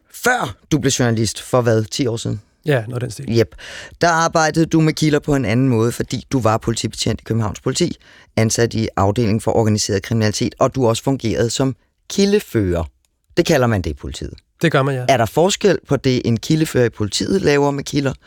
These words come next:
Speaker 1: og det, en journalist laver med kilder?
Speaker 2: Arbejdet ligner jo hinanden utrolig meget, i hvert fald for mit vedkommende. Der er meget i den, øh, kontakt, man etablerer, der er meget i den måde, man, øh, holder kontakten.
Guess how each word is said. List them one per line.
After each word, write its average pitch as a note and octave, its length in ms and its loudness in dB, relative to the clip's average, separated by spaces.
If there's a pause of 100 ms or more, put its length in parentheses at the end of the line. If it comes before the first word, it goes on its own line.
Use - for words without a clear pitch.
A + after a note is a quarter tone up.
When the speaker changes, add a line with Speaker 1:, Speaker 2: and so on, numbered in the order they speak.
(300)
Speaker 1:
og C3+ 180 0
det, B2 200 2
en A#2+ 280 0 (140)
journalist G#2 400 0
laver E2 220 -2
med D#2+ 100 -4
kilder? D2+ 260 -8 (800)
Speaker 2:
Arbejdet C#3+ 420 2
ligner C3+ 300 -2
jo B2 460 -2 (220)
hinanden B2 400 -2
utrolig B2+ 420 -4
meget, A2+ 340 -4
i - 20 -8
hvert B2 180 -2
fald B2 100 -4
for B2 120 -6
mit B2 180 -2
vedkommende. A#2+ 560 -2 (120)
Der C3+ 60 2
er A#2 100 2
meget A#2+ 320 2
i B2+ 60 -4
den, A#2+ 320 -2
øh, A2+ 220 -2 (500)
kontakt, C3 460 0
man D3+ 160 2
etablerer, C#3 560 -2
der C3 140 -6
er A#2 140 -4
meget A#2+ 440 -2
i B2+ 80 -6
den A#2+ 280 -6
måde, A#2+ 360 0
man, A#2 400 -2 (520)
øh, - 60 -14 (120)
holder B2+ 280 -2
kontakten. C3+ 880 -2